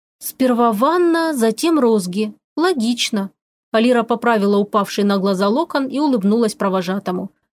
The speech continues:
Ответа на улыбку не дождалась. Воин отвел глаза и предложил ей следовать за ним. Алира уверенно вошла в королевский шатер и осмотрелась. Здесь были Брайан и Морный мир.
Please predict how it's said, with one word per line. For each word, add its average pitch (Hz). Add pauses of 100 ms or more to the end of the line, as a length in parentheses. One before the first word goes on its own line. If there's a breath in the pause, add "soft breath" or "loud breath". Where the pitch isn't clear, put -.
(200)
Ответа 208
на 240
улыбку 277
не 285
дождалась. 233 (340)
Воин 233
отвел 220
глаза 208
и -
предложил 220
ей 262
следовать 196
за 185
ним. 175 (640)
Алира 240
уверенно 247
вошла 214
в 220
королевский 208
шатер 240
и 220
осмотрелась. 202 (360)
Здесь 262
были 247
Брайан 233
и 226
Морный 214
мир. 180